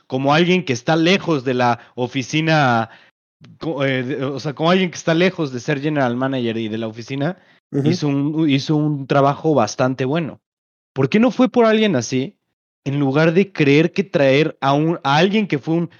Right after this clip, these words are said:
Speaker 1: terrible head coach, que digo, trabajó con él, ¿no? Pero terrible head coach, un coordinador defensivo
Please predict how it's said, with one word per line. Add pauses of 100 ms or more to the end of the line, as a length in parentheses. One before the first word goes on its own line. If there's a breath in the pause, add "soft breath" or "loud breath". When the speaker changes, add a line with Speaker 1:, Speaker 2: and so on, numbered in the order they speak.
(160 soft breath)
Speaker 1:
terrible
head
coach,
que
digo, (240)
trabajó
con
él,
¿no? (360)
Pero (640)
terrible
head
coach, (640)
un
coordinador
defensivo